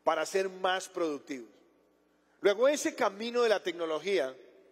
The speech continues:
y la protección frente a los desafíos del cambio climático,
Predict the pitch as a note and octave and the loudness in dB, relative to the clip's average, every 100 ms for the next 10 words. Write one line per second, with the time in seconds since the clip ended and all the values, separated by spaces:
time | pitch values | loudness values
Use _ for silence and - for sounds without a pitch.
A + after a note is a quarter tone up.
0 | _ _ _ _ _ F#3 F#3 E3+ F3+ F3 | _ _ _ _ _ 0 0 0 -4 -4
1 | E3 - B3 B3+ A3 G#3+ F#3 E3+ E3+ D#3 | -2 0 2 2 2 0 0 0 -2 -2
2 | D#3 D#3 G#3 G3 D#3 F3+ F#3+ F#3 E3+ F3 | -2 2 2 2 0 0 -2 -2 -2 -2
3 | G3 G3 | -2 -6